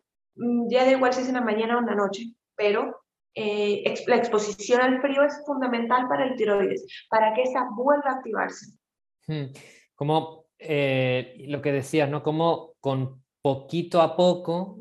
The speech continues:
Speaker 2: eh, además se consiguen grandes resultados, como te vas adaptando, eh, rápidamente, ¿no? Estresores, eh, potentes y de corta duración,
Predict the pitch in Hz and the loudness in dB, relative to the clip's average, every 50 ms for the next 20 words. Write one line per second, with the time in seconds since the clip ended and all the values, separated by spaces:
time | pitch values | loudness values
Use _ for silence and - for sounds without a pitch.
0 | - 131 135 135 135 131 127 127 127 123 123 123 123 120 120 120 95 82 - 101 | -12 -10 -8 -6 -6 -4 -4 -2 -2 -2 -2 -2 -2 -2 -2 -2 -4 -6 -10 -10
1 | 110 127 135 151 147 - - 151 131 131 147 143 151 151 147 143 156 151 143 143 | -8 -8 -6 -6 -6 -6 -6 -6 -4 -2 0 0 0 0 0 -2 -2 0 0 0
2 | 143 131 123 - 123 117 113 117 123 123 120 113 - - 127 131 139 139 - _ | 0 0 -4 -4 -6 -6 -2 0 0 0 0 -2 -6 -8 -6 -6 -6 -8 -10 _
3 | _ _ - - - _ _ _ _ _ _ - 147 127 143 143 - 151 151 143 | _ _ -20 -20 -20 _ _ _ _ _ _ -6 0 0 0 0 2 2 2 2
4 | 139 - - 151 151 151 147 147 147 143 139 135 131 131 113 110 120 117 107 98 | 0 2 2 2 2 2 2 0 2 2 4 4 2 2 0 -2 -8 -12 -10 -8
5 | 117 127 127 135 135 131 139 131 123 117 123 120 113 101 110 120 143 143 143 - | -6 -4 0 0 0 2 2 2 2 2 0 -4 -4 -6 -6 -6 -8 -8 -8 -8
6 | 123 117 - 139 143 151 147 151 - - - - - 123 139 143 143 143 143 143 | -8 -4 -2 0 0 0 0 -2 -6 -12 -14 -14 -10 -6 -4 -2 -2 0 0 0
7 | 143 143 143 143 143 143 143 139 143 - 139 139 131 117 - _ _ _ - 143 | 0 0 0 0 0 0 -2 -4 -6 -10 -10 -10 -10 -12 -14 _ _ _ 0 0
8 | 139 139 156 156 156 147 127 - 120 113 110 110 - - _ _ - 120 120 120 | 2 6 6 4 4 4 2 0 0 0 -2 -6 -10 -16 _ _ -16 -12 -10 -8
9 | 113 120 120 120 - - - - 147 143 139 151 143 143 147 143 139 - - - | -4 -4 -4 -4 -6 -10 -2 0 0 2 4 4 4 4 6 4 2 2 0 0
10 | 151 156 160 165 180 185 185 | 0 0 0 -2 -4 -6 -10